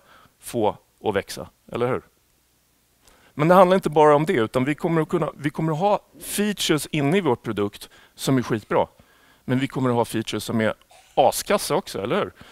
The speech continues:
Så, och då, här vill jag bara säga en sak, att vi håller på med någonting annat som heter effektkartläggning. Och det ska ni göra innan ni bygger en digital produkt. Då ska ni göra en effektkarta där ni mappar era användare och deras användarbehov.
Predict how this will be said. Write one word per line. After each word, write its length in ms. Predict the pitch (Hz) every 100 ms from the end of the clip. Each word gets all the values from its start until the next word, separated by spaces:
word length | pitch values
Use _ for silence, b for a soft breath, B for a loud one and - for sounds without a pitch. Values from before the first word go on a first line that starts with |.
| B B
Så, 280 | - 156 147 - _ _ _
och 120 | 151
då, 140 | 147 -
här 180 | 160 214
vill 100 | 185
jag 100 | 151
bara 140 | 135 120
säga 220 | 143 139
en 120 | 131
sak, 200 | 104 104
att 100 | 120
vi 80 | 147
håller 180 | 160 151
på 140 | 143
med 100 | 131
någonting 260 | 123 135 131
annat 200 | 123 120
som 100 | 120
heter 180 | 110
effektkartläggning. 1200 | 117 - 170 - - 131 - 170 170 104 95 95 - b b b
Och 220 | b -
det 140 | 131 185
ska 140 | -
ni 80 | 180
göra 300 | 170 127 113 -
innan 540 | 226 160 147 208 226
ni 100 | 139
bygger 340 | 110 104 95 101
en 100 | 98
digital 400 | 95 92 - 101
produkt. 440 | 120 131 - -
Då 160 | 117 139
ska 160 | -
ni 80 | 185
göra 140 | 175 127
en 120 | 117
effektkarta 1000 | - 180 - - - 190 220 - - - - B B B
där 140 | 131
ni 100 | 139
mappar 500 | 151 175 - - -
era 180 | 160 127
användare 720 | 156 123 117 160 175 123 107
och 200 | 113 120
deras 300 | 131 117 -
användarbehov. 840 | 127 117 107 104 101 156 143 95